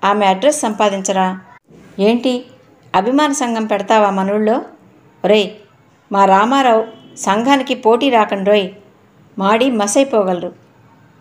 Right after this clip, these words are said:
నాకామె అడ్రస్ సంపాదించి పెట్టాలి." "చూద్దాంలే, రేపు రామచంద్రాపురం వెళ్ళినప్పుడు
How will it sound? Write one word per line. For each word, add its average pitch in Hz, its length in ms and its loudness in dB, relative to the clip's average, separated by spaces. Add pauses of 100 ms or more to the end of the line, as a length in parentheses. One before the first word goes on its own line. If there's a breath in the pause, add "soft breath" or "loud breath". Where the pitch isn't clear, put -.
(200)
నాకామె 208 460 0 (140)
అడ్రస్ 220 340 0
సంపాదించి 214 560 -2
పెట్టాలి." 180 440 -4 (800)
"చూద్దాంలే, 226 540 0 (520)
రేపు 220 220 2
రామచంద్రాపురం 220 800 -2
వెళ్ళినప్పుడు 196 580 -2